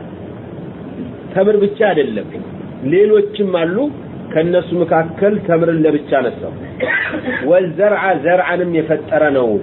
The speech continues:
ዘርንም የፈጠረ ነው። ይሄ መሬት ላይ በቅሎ ወዲያውኑ አድጎ እዚያው ታጭዶ የሚታ-፣ የሚመረት ዘርዕ ውስጥ ጤፍ፣ ባቄላ፣ አተር፣ ሽምብራ፣ ገብስ፣ ስንዴ እዚያ ውስጥ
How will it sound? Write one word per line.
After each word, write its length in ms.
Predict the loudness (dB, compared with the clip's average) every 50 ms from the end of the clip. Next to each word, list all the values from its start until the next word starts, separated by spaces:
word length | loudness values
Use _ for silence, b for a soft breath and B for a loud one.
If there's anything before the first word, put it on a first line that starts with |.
| -4 -10 -14 -14 -14 -12 -12 -8
ዘርንም 460 | 0 4 4 4 4 4 2 2 2
የፈጠረ 400 | 2 2 0 -2 -2 -2 0 0 0 0
ነው። 140 | -2 -4 -6 -8 -12 -14 -14 -14 -8 -2
ይሄ 140 | 0 4 4 4 4
መሬት 320 | 4 4 4 4 2 4
ላይ 140 | 2 2 2 4
በቅሎ 280 | 2 2 2 4 2 2 4
ወዲያውኑ 480 | 6 4 4 6 4 4 4 4 2 0 0
አድጎ 260 | 0 -2 -2 0 0 0
እዚያው 240 | 0 2 2 2 2
ታጭዶ 420 | 2 -2 -4 -4 -4 -6 -2 2 2 2 2 2 -4 -10 -8 -6 -6 -6 -4 0
የሚታ-፣ 560 | 2 2 2 4 2 2 0 0 -2 -2 -2 0 0 0 0 0 0
የሚመረት 840 | 0 0 0 0 0 0 0 0 0 0 0 0 0 0 0 -2 -2 -8 -12 -14 -14 -14 -14 -14 -14 -14 -14 -14 -14 -14 -14 -14 -16 -16 -12 -10
ዘርዕ 320 | -2 0 0 0 2 2 2 2
ውስጥ 240 | 2 2 0 -2 -8 -14 -14 -14 -14 -14 -14 -14 -14 -16 -16 -14 -6
ጤፍ፣ 360 | 0 2 2 4 2 0 -2 -6 -12 -14 -14 -14 -14 -14 -6
ባቄላ፣ 480 | -2 0 0 0 0 0 0 2 2 2 2 2 0 0
አተር፣ 440 | 0 0 0 2 2 4 4 2 2
ሽምብራ፣ 400 | -2 -4 -2 0 2 2 2 2 2 0 -2 -4 -8 -14 -14 -14 -14 -14 -14 -14 -14 -14 -14 -14 -14 -14 -14 -14 -14 -14 -14 -14 -14 -14 -14 -8 -2
ገብስ፣ 320 | 2 2 2 2 0 -4 -8 -4
ስንዴ 280 | 0 2 2 4 4 4 2 2 0 -2 -8 -12 -14 -14 -14 -14 -14 -14 -14 -14 -14 -14 -14 -10
እዚያ 220 | -8 0 2 4 4
ውስጥ 200 | 4 2 0 -2